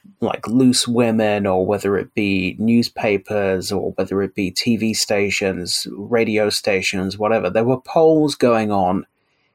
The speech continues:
everywhere. Are you canceling Michael Jackson? Do you believe the allegations, et cetera, et cetera? Michael Jackson was winning every poll, every poll. I can't remember seeing one that he didn't win.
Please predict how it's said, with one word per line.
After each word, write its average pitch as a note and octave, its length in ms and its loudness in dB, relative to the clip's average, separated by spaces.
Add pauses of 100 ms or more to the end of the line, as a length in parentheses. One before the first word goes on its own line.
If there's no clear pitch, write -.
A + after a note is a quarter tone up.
(220)
everywhere. F#2+ 680 2 (280)
Are C3+ 180 2
you B2+ 180 6
canceling A#2 640 -2
Michael G#2 300 0
Jackson? F#2+ 560 -2
Do B2 120 0
you B2 220 6
believe G#2 460 0
the G2 120 0
allegations, F2+ 960 -4
et - 120 -6
cetera, - 320 -4
et A#1+ 80 -8
cetera? - 480 -6 (580)
Michael D3 400 0
Jackson F#2+ 760 -2 (160)
was A2 260 -2
winning G2+ 760 -2 (600)
every C3+ 460 2
poll, D#2+ 500 0 (600)
every E3 460 2
poll. G#2+ 400 0
I C3 80 2
can't E3 520 0
remember C3 460 4
seeing A#2 460 2
one E2+ 280 0
that F2+ 140 0
he - 140 -6
didn't F#2+ 380 -2
win. D#2 320 -2